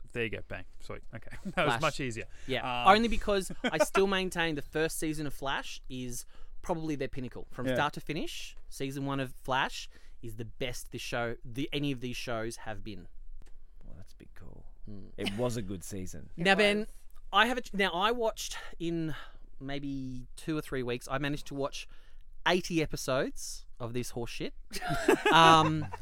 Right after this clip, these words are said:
Speaker 2: at forty-four minutes apiece.
Speaker 3: Right, right, right.
Speaker 2: So we could come and do this. This was my challenge.
Speaker 3: Yeah, yeah.
Speaker 2: I would like to set you a challenge.
Speaker 3: Oh, no.
Speaker 2: Now, given how much you watch, would, would you be willing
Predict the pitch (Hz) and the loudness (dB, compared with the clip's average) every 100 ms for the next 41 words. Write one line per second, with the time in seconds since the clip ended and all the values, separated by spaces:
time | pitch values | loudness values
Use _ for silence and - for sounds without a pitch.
0 | - 160 110 104 - - 196 190 - 175 | 6 6 6 -4 -6 0 4 6 4 0
1 | - 160 160 156 147 - - 123 160 - | 2 2 4 2 0 -4 -4 -2 -4 -4
2 | - - - - 90 80 - 85 80 - | -6 -8 -10 -10 -8 -8 -8 -10 -10 -12
3 | 76 - 147 139 147 143 139 139 131 127 | -12 -8 -8 -6 -6 -4 -4 -4 -4 -4
4 | 135 147 139 151 - 143 131 180 - - | -6 -6 -4 -4 0 0 0 -2 -6 -8
5 | - 107 95 123 - - 90 127 151 165 | -8 -6 -6 -6 -10 -8 -6 -2 0 2
6 | 170 - - 151 135 143 147 - 92 - | 0 -2 -4 -4 -2 -4 -4 -4 -6 -8
7 | - 87 80 73 71 73 - 120 127 127 | -6 -6 -6 -6 -8 -8 -8 -6 -2 -2
8 | 131 - - - - - - - - - | -2 -4 -6 -8 -8 -8 -10 -10 -12 -10
9 | 156 - 190 196 208 214 202 160 151 143 | -8 0 2 4 4 2 2 -2 0 0
10 | 190 - 135 156 190 180 190 196 160 190 | 0 -2 -4 -2 -2 -2 -2 -2 2 2
11 | 127 113 339 | 2 0 -4